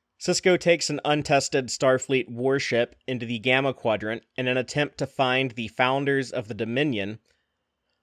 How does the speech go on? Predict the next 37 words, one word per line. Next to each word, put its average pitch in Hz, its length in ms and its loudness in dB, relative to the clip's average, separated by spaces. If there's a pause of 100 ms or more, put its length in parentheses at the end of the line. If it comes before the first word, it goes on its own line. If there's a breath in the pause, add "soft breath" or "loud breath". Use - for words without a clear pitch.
(340)
So 170 200 6
this 220 100 4
is 214 140 -4
basically 180 300 4
picking 165 260 0
up - 180 0
where 135 400 4
season 143 360 -2
two 135 260 -4
ended 135 340 4
with 120 140 -2
the 123 120 -4
introduction 127 400 -2
of 104 140 -8
the 117 60 -6
Jem'Hadar 127 800 2
and 101 360 -4 (300 soft breath)
the 117 80 -2
establishment 123 720 0
of, 101 220 -6
of 107 240 -8
the 104 60 -14
Dominion 123 440 0
as 101 140 -6
this - 240 -10
big 110 340 -4
threat. - 640 -2 (120)
And 127 160 -2
now 127 80 -2
Sisko 135 340 -4
is 120 140 -2
going 120 480 -2
into 156 340 2
the 135 60 -6
Gamma 131 260 0
Quadrant 127 460 -2
to, 107 320 -6